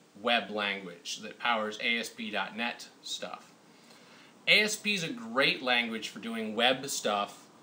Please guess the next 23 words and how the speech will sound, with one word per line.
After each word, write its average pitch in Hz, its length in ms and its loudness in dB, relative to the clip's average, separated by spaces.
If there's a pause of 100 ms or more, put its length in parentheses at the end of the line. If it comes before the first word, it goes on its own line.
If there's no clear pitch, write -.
(100)
on 123 140 4
a 120 40 4
Microsoft 120 600 0
platform, 120 540 0 (600)
and 135 320 4
for 147 160 -4
the 135 80 -2
most 135 380 0
part 117 280 2
is 113 360 -2
written 127 260 -6
as 113 160 -2
Visual 117 540 -4 (240)
Basic 123 480 -2 (260)
code 98 540 -2 (260)
that 120 260 -6
runs 123 480 2
uncompiled 117 920 2 (120)
as 107 400 -2
a 101 320 -8 (140)
scripting 123 640 -6
language. 85 540 -12 (1200)
So 165 440 2